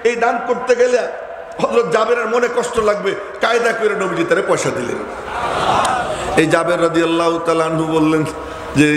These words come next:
"ইয়া রাসূলুল্লাহ, বাড়ির থেকে তো বইলে দিছে, এই," কয়, "তুই টেনশন করিস না, যা, আমি আসতেছি।" এখন বউ দেখতেছে বেড়ার ফাঁক, ফাঁক দিয়া, সামনে জাবের, পিছনে নবীজি, নবীজির পিছনে শত শত সাহাবী।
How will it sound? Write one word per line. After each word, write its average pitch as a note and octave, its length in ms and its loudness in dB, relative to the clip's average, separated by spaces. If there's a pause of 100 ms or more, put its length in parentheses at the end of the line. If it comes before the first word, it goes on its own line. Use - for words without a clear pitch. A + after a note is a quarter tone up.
"ইয়া D3 120 4
রাসূলুল্লাহ, D3+ 540 2 (800)
বাড়ির D3+ 320 2
থেকে D3 160 0
তো D#3+ 140 -2 (100)
বইলে G3 320 4
দিছে, D#3+ 200 -2 (160)
এই," F3 80 2 (220)
কয়, D3 200 -2
"তুই E3 180 2
টেনশন E3 380 0
করিস E3 260 0
না, D3+ 120 2
যা, D#3+ 60 4 (100)
আমি D#3+ 120 0 (100)
আসতেছি।" - 400 -4 (920)
এখন E3+ 200 2 (520)
বউ F3 160 6 (160)
দেখতেছে F3+ 440 2 (120)
বেড়ার D#3+ 260 2 (100)
ফাঁক, D3+ 160 -4 (200)
ফাঁক D3 160 0 (100)
দিয়া, D3 220 4 (540)
সামনে D#3 480 2
জাবের, E3+ 520 0
পিছনে E3 320 2 (160)
নবীজি, F3+ 320 2 (120)
নবীজির F#3 360 2
পিছনে F3+ 260 0 (100)
শত F#3 240 2 (140)
শত - 160 -2 (140)
সাহাবী। G#2+ 300 -2